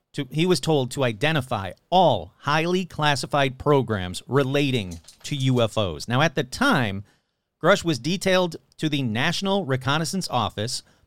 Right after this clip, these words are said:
That's the agency that operates U S spy satellites. He said, "I was informed in the course of my official duties of a multi-decade U A P crash retrieval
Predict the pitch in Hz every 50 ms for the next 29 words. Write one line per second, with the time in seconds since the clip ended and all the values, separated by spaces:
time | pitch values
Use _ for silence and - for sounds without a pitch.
0 | _ _ - 143 151 139 - 170 151 151 147 131 135 127 151 147 131 117 120 120
1 | 123 123 127 123 - - 110 123 127 120 - - 117 107 98 90 - 98 87 85
2 | 78 85 87 - - - 160 208 247 - - - 135 98 87 - - - _ _
3 | _ _ _ _ _ _ _ _ _ _ _ _ _ _ _ _ _ _ _ _
4 | _ _ _ _ _ _ _ _ _ _ _ _ _ _ _ _ _ _ _ _
5 | _ _ _ _ _ _ _ _ _ _ _ _ _ _ _ _ _ _ _ _
6 | _ _ _ _ _ _ _ _ - - 117 151 170 180 160 190 165 - - 165
7 | 196 208 233 240 247 254 240 220 - - 160 165 180 170 - 175 143 127 113 107
8 | - 156 165 - 226 190 143 135 120 120 123 120 - - 110 117 107 101 101 104
9 | 120 143 185 196 - 226 233 226 151 123 131 123 127 - 131 123 127 123 110 107
10 | 113 120 147 170 196 202 202 196 - - 151 147 143 131 - - - 131 139 160
11 | 185 196 - - 143 127 131 - - 143 151 160 151 180 180 190 196 190